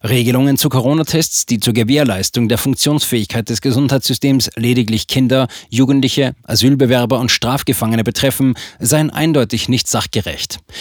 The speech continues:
Es könne nicht sein, dass Erwachsene am Abend ungetestet Party machen und dann am nächsten Morgen ungetestet ins Großraumbüro gehen,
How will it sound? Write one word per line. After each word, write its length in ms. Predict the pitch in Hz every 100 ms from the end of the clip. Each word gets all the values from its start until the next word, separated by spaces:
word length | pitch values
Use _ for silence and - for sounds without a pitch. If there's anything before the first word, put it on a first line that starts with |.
| - -
Es 140 | 151
könne 200 | - 185
nicht 200 | 160 160
sein, 200 | - 123
dass 120 | 104 -
Erwachsene 500 | 127 135 - 127 104
am 100 | 107
Abend 380 | 113 127 127
ungetestet 680 | - 170 147 - 123 - 110
Party 300 | 123 123 131
machen 320 | 131 - 160 160 - -
und 300 | 139 139 160
dann 80 |
am 100 | 160
nächsten 360 | 147 135 - 147
Morgen 260 | 131 143 -
ungetestet 640 | 147 139 131 139 - 139
ins 160 | 147 -
Großraumbüro 680 | 143 156 117 107 110 107 113
gehen, 280 | 123 123